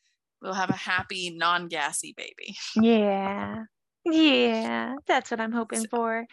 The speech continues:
Speaker 2: I'm hoping that happens for you a little before I get there, just because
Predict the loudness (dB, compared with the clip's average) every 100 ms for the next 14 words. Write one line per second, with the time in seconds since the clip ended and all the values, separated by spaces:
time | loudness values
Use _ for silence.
0 | -20 -20 -6 2 2 2 0 0 -2 -4
1 | -12 -14 -10 -8 -6 -4 -6 -12 -16 -14
2 | -4 -2 -2 -2 -8 -6 -6 -4 -6 -10
3 | _ -20 -20 -20 -20 -18